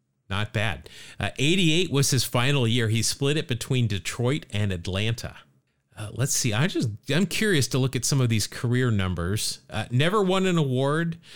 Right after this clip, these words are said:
never won a World Series. Uh, let's see. He did get to the playoffs a couple of times.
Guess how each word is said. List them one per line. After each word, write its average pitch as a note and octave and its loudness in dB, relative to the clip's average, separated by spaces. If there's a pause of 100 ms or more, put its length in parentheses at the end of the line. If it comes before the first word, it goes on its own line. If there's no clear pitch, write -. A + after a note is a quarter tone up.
(160)
never E3+ 2 (760)
won B2 -2
a D3+ 0
World C#3+ 0
Series. F#3+ 0 (160)
Uh, G2+ 0
let's A#2 0
see. A#2 0
He A2 0
did D#3 -4
get D#3 0
to - -6
the G#2 -4
playoffs B2 -2
a A2+ -2
couple G2+ -4
of F#2+ -2
times. F2+ -2